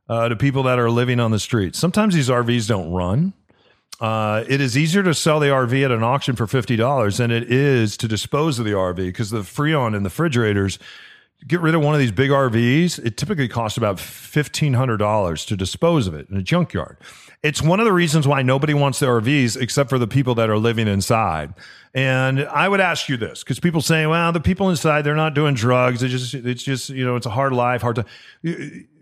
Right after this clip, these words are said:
ask yourself this. Why is every damn window cover on, on all those R Vs?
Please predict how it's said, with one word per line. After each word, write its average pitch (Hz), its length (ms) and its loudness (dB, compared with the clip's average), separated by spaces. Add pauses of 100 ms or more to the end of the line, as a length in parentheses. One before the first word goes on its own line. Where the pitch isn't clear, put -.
(140)
ask 196 260 0
yourself 170 320 2
this. 107 200 -4
Why 143 380 2
is 165 280 2
every 170 460 0
damn 139 640 -2
window 123 540 2
cover 95 420 0
on, 101 100 0
on 107 340 -2
all 117 180 2
those 107 180 0
R 101 140 2
Vs? 82 380 -8